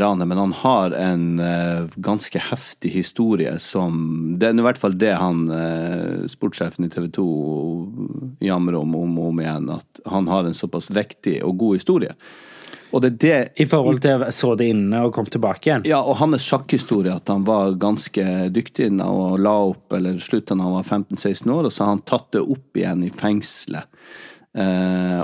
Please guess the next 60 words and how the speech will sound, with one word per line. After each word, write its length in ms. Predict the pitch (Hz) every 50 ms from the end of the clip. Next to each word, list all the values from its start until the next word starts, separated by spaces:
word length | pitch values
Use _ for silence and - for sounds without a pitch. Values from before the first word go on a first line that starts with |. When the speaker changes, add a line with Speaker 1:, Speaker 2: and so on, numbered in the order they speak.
| - -
Speaker 2:
Så 80 | 113
han 80 | 139 143
Speaker 1:
og 20 | 143
Speaker 2:
mener 180 | 143 131 135 135
at 40 | 139
det 80 | 143
er 20 | 131
en 80 | 120
terapeutisk 840 | - 131 110 113 104 - - 123 131 143 139 - - 151 135 - - 113
greie? 240 | 101 92 - - - -
Speaker 1:
Nei, 140 | 294 277 247 233 214 202
ikke, 100 | 185 - 180 208
ja, 100 | 190 170 151
jeg 80 | 160 170
vet 140 | 185 170 -
ikke 140 | - 190 196
bare 160 | 180 139 117
det, 100 | 135 135 110 104
men 160 | 107 113 120
han 80 | 117
har 460 | - - - - - 185 170 151 143 113
jo, 220 | 95 80 80 - -
uansett 560 | 135 127 131 117 98 87 - - - 139 139 - -
hvordan 240 | 113 98 - 95
man 140 | 92 92 87
vrir 180 | 90 107 107 92
og 80 | 90
vender 240 | 90 92 101 98 -
på 80 | - 90 87
det, 20 |
så 160 | - - 95 104
har 80 | 127
jo 80 | 113 92
han 80 | 87
David 260 | 82 90 90 92 90 - -
Toska 320 | 107 98 - - - 90
en 80 | 85 - _ _ _ - -
ekstremt 640 | 110 - - - - - - 131 127 101 - - -
interessant 460 | 98 92 90 101 - 104 95 87 85
historie. 320 | - - - - - - - _ - - - - - - - - - - - - - _ _ _ _ -
Men 160 | 160 175 -
Speaker 2:
Men 120 | 165 165 151
hører 240 | 160 160 123 127 139
det 60 | 151
hjemme 220 | 151 135 117 117 127
i 40 | 135 127
et 60 | 131
sportsstudio? 560 | - 175 165 165 - - - 160 135 110 101 95
Speaker 1:
Nei, 140 | 113 107 113
jeg 260 | - - 85 101 104 123
vet 160 | 110 101 -
da 20 |
faen. 220 | - - 113 92 -
Jeg 160 | - 127 147
er 60 | 175 156
veldig 220 | 147 185 220 - -
splittet 480 | - - 185 208 - - - 101 87
på 120 | - - 71 73
det 140 | 80 87 92
der. 220 | 95 - - -